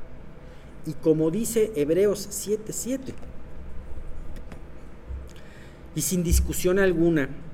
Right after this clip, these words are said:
el menor es bendecido por el mayor. Y Hebreos del siete, del nueve al diez, dice: Y por decirlo así, en Abraham pagó el diezmo también Leví,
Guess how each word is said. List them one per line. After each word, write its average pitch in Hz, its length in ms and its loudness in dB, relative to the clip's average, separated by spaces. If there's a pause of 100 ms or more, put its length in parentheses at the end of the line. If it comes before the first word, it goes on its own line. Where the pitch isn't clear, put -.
(240)
el 151 180 6
menor 156 500 4 (120)
es 156 220 4
bendecido 143 600 2 (360)
por 123 160 4
el 131 200 0
mayor. 104 440 0 (1500)
Y 160 120 8
Hebreos 180 300 8
del 170 280 6
siete, 180 440 4
del 147 160 4
nueve 160 260 4
al 170 80 0
diez, 165 360 2
dice: 139 320 0 (640)
Y 147 100 -4
por 135 300 4
decirlo 139 600 2
así, 185 320 -2 (920)
en 147 200 4
Abraham 156 420 4
pagó 170 240 2
el 170 100 2
diezmo 160 380 2
también 147 540 2
Leví, 139 340 4